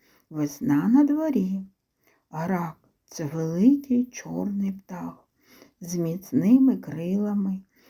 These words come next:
і сильними ногами, якими він розгортає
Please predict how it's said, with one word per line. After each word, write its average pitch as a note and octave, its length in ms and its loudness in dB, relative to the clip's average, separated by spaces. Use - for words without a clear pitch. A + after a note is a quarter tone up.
і F3 80 -6
сильними B3 760 4
ногами, F#3+ 760 0
якими F#3+ 500 0
він F3+ 240 -2
розгортає F3 1040 -4